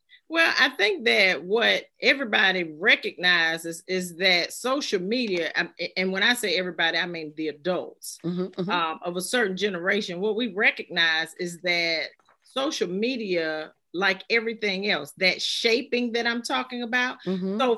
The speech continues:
Speaker 1: for us, we were shaped too, but it
Speaker 2: Mm-hmm.
Speaker 1: might have been, we were shaped by the things that were on television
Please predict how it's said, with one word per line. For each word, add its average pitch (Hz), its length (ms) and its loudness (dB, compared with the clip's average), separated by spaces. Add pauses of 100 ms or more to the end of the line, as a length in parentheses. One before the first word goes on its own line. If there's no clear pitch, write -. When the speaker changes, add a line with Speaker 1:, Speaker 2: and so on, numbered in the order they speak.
Speaker 1:
for 240 240 -2
us, 262 320 0
we 254 220 2
were 294 120 -2
shaped 254 520 0
too, - 480 -2
but 220 240 0
it 247 100 2
Speaker 2:
Mm-hmm. 240 80 -4
Speaker 1:
might 233 200 4
have 226 120 -2
been, 226 400 -2
we 254 100 -2
were 226 140 -4
shaped 226 420 2
by 196 460 2
the 170 80 -6
things 247 380 -2
that 226 160 0
were 208 80 0
on 214 180 -4
television 175 960 -2